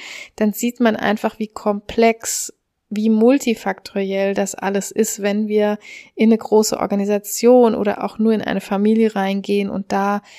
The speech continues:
am System etwas verändern, an den Prozessen, Aufgaben, Beziehungen oder auch Zielen etwas verändern.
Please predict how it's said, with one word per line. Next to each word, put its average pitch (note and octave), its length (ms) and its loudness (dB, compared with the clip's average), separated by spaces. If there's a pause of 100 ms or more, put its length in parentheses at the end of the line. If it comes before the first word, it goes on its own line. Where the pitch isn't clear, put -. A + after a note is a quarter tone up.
(280)
am G#3 200 4
System A3+ 720 2
etwas - 340 -4
verändern, G#3 540 -2
an F#3+ 180 -6
den G3+ 160 -4
Prozessen, G#3+ 600 -4
Aufgaben, G3+ 720 -2
Beziehungen G3+ 800 -2 (360)
oder G#3 320 0
auch G3 120 -6
Zielen A3+ 640 2
etwas G3 420 -4
verändern. F#3 540 -6